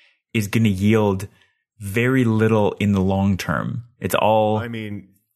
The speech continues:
Speaker 2: except that the consumers are where you make your money.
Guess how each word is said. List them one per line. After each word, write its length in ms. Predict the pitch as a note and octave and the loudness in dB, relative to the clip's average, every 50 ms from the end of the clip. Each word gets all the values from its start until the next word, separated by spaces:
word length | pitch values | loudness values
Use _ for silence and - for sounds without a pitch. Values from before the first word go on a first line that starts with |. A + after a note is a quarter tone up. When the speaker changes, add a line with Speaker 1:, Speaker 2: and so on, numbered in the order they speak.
| _ | _
Speaker 2:
except 720 | - B2 A#2 - - - - D#3 D3+ D3 C#3 C#3 - A#2 | -4 -4 -4 -4 -6 -8 -4 -2 -2 -2 -2 -4 -6 -2
that 280 | A2+ A#2+ A2+ A2 G#2 - - _ _ _ _ _ _ _ | 0 0 0 0 -2 -4 -10 _ _ _ _ _ _ _
the 100 | - A#2+ | -10 -10
consumers 760 | - - A2+ G#2+ G2+ - - C#3+ C3+ B2 A#2+ A2 G#2 G2 F#2 G#2+ | -8 -8 -8 -8 -8 -6 -4 -4 -2 -2 -2 -2 -2 -4 -2 -4
are 100 | G2+ G2 | -2 -2
where 180 | G2 G#2 G#2 | -2 -2 -2
you 120 | G#2 G#2 G2 | -2 -2 -4
make 260 | G2 F#2+ F#2 F#2 - | -4 -4 -6 -6 -8
your 100 | F#2 F2+ | -10 -10
money. 540 | F2+ F2+ G2 G#2+ A2 F#2+ E2+ D2+ D2+ D#2+ | -8 -6 -6 -6 -6 -6 -8 -10 -14 -16